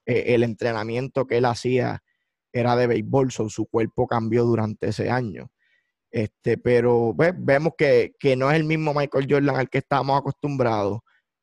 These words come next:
Eh, en ese juego, ¿verdad? Tuvo un par de jugadas malas donde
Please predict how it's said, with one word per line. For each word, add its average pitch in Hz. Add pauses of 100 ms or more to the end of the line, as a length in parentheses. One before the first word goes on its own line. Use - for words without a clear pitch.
Eh, 110 (320)
en 123
ese 123
juego, 139
¿verdad? 131
Tuvo 127
un 123
par 131
de 127
jugadas 123
malas 120
donde 107